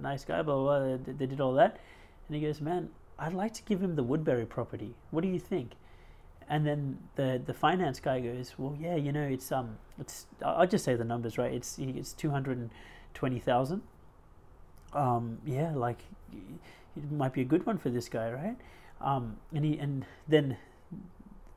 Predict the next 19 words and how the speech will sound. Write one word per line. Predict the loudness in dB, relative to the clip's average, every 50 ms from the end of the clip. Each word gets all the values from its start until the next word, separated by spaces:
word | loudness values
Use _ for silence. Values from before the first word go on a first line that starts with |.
| -10
the | -6
property | 2 6 6 6 8 8 6
mogul, | 6 6 2 0 0 0 0 0
he, | 2 0 0
he | 0 0 0
goes | 0 0 0 0 -2
to | -2 -2
me, | -2 0
"Well, | 2 4 4 4 4 2 -4 -18 -20 -20 -20 -20 -20 -20 -14 -8 0
Dim, | 6 6 6 6 6
you | 2
said | 2 2 2 4 4
you | 4
had | 2 2
forty | 0 0 2 2 2 2
K | 0 0 -2 0 0 -2
saved | -4 -4 -2 -2 0 2 2
up, | 2 2 2 2
right? | 2 2 2 0 -2